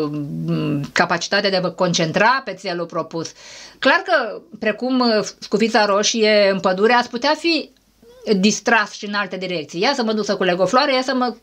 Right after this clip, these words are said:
duc să culeg o ciupercuță. Voi aveți un scop foarte precis în față. Acolo ar trebui să vă conectați toată energia. Dar copilul din voi, um, vrea să mai experimenteze, vrea să se mai simtă bine,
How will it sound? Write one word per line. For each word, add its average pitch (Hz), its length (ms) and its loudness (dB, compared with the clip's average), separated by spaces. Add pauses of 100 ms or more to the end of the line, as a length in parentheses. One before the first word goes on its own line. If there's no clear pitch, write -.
duc 233 220 -2
să 233 120 2
culeg 214 260 2
o 208 80 0
ciupercuță. 180 580 -2
Voi 175 140 4
aveți 226 260 2
un 339 120 0
scop 254 360 0
foarte 185 600 -2
precis 180 360 -2
în 170 120 -2
față. 147 380 -2 (320)
Acolo 262 360 0
ar 311 80 2
trebui 233 240 -2
să 233 120 -4
vă 190 460 0 (400)
conectați 208 760 0
toată 175 640 -2 (880)
energia. 175 720 2 (420)
Dar 285 540 0 (180)
copilul 269 540 0
din 226 180 0
voi, 208 500 2
um, 165 380 -2 (160)
vrea 208 260 2
să 214 120 -4
mai 190 120 -2
experimenteze, 185 840 0
vrea 185 240 0
să 202 360 -8
se 208 140 -4
mai 175 180 -6
simtă 170 300 -4
bine, 208 400 2